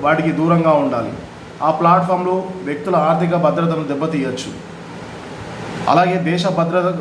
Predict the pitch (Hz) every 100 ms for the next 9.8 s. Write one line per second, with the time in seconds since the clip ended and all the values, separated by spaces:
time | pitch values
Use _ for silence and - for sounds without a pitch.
0 | 139 135 147 170 175 165 170 170 170 170
1 | - 165 160 175 165 143 160 165 156 156
2 | 139 143 156 170 160 160 160 156 165 160
3 | 165 151 165 170 165 156 143 151 156 143
4 | 165 147 143 143 151 143 139 147 170 -
5 | - - - - - 160 156 160 151 147
6 | 156 135 117 101 85 - - - - -
7 | 143 156 170 175 196 196 - 151 165 180
8 | 185 175 170 180 165 165 156 160 147 127
9 | 127 135 170 180 170 165 165